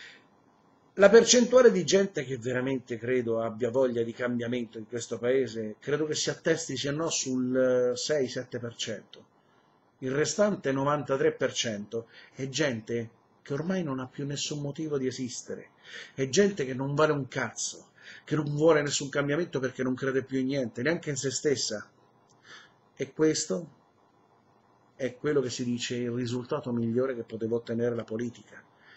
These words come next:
Annientare completamente un paese per poterlo controllare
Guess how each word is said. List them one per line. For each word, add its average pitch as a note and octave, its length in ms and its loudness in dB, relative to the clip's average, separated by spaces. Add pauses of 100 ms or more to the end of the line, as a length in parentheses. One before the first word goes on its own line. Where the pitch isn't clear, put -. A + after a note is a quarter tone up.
(480)
Annientare G3+ 640 8
completamente F#3+ 600 2
un E3+ 160 0
paese E3 640 2
per D3+ 300 2
poterlo F3 600 6
controllare D#3+ 840 2